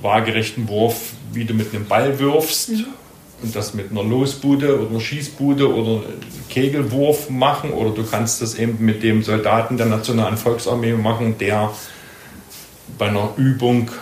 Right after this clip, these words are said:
Speaker 1: mit einem Gewehr schießt. Und das war immer präsent.
Speaker 2: Okay.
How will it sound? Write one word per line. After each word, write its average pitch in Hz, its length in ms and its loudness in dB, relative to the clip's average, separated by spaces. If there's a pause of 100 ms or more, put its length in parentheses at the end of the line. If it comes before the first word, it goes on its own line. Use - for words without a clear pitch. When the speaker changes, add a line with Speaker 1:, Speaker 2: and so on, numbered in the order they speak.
(200)
Speaker 1:
mit 117 260 -4
einem 113 220 4
Gewehr 98 340 0
schießt. - 560 -4 (560)
Und 101 220 -4
das - 500 0 (540)
war 104 240 2
immer 127 440 4 (200)
präsent. 98 580 -2 (160)
Speaker 2:
Okay. 208 120 -4